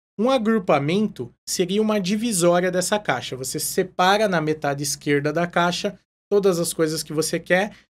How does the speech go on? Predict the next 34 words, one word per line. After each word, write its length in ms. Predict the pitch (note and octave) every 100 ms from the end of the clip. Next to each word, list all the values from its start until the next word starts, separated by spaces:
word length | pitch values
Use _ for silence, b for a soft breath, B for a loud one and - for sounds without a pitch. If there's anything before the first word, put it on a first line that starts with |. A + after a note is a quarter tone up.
| _
e 100 | G3+
aí 200 | G#3 G3
você 260 | G3 G#3 A3
tem 240 | G#3 G3+
elas 300 | G3+ G3 G3
agrupadas. 680 | G3 F#3+ A#3 D#3+ C3 A2+ - - _ _
Você 240 | F#3 G3 A3+
pode 320 | A3 G3+ F3+
usar 220 | G3 F3
essa 260 | E3+ - G#3+
caixa 600 | - F#3 F3 - B3 - -
em 140 | G#3+
qual 480 | G#3+ - A3 B3 D4
cena 580 | - - - G3+ G#3+ A3+
você 280 | G#3 G#3 A3+
quiser. 460 | - A#3 F3+ C#3+ B B B -
Pode 180 | D3+ D3+
ser 160 | -
na 120 | D3+ D3
cena 320 | - D3 F3
um, 120 | A#3+
na 140 | G#3+
cena 260 | F3+ E3 D3+
dois, 140 | D3+
na 80 | F3+
cena 260 | F3 G3+ G#3+
três. 360 | F#3+ C3 - - B
Se 140 | B -
você 300 | D#3+ D#3+ F3
mover 600 | F3 G3+ B3 F#3+ G#3+ C4+
o 80 | A#3
conteúdo 480 | F3+ D#3+ D3+ D3
dessa 300 | C#3+ D#3 D3+
caixa, 480 | F#3+ D#3+ D#3 D#3+ F#3